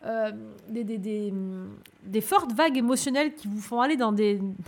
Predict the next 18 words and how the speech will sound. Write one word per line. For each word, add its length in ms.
dans 120
des, 220
dans 140
des, 240
peut-être 220
des 100
communications 800
un 80
peu 120
plus 220
franches 420
et 20
directes 380
que 80
d'habitude, 500
des 140
coupures, 600
euh, 180